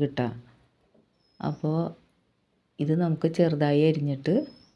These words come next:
ഇട്ട് കൊടുക്കാം. അപ്പോൾ ഇതെല്ലാം ഞാൻ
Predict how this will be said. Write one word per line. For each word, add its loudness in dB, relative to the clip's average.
ഇട്ട് -12
കൊടുക്കാം. 0
അപ്പോൾ -8
ഇതെല്ലാം 0
ഞാൻ 0